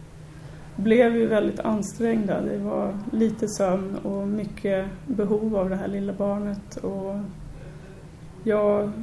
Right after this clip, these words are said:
som mamma ska ju fokusera på barnet och då, då tappar vi helt och hållet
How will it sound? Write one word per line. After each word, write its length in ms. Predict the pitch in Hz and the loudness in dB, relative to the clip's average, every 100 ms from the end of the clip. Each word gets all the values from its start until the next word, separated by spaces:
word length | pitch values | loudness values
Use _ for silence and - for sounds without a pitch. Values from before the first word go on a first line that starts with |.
| - - | -10 -14
som 220 | - - 214 | -10 -2 0
mamma 280 | 208 202 | 2 0
ska 280 | 196 - 196 | -2 0 2
ju 60 | 208 | 2
fokusera 540 | - - - 202 185 | -2 -8 -4 0 0
på 120 | 185 | 0
barnet 520 | 180 190 214 214 190 180 | 0 2 2 0 -2 -2
och 80 | |
då, 360 | 185 185 185 185 202 202 | 0 2 2 0 -2 -6
då 80 | - | -8
tappar 400 | 202 - - 190 | -2 -2 -2 -2
vi 140 | 180 180 | 0 0
helt 280 | 180 185 | -2 -4
och 60 | 170 | -4
hållet 180 | 185 | -4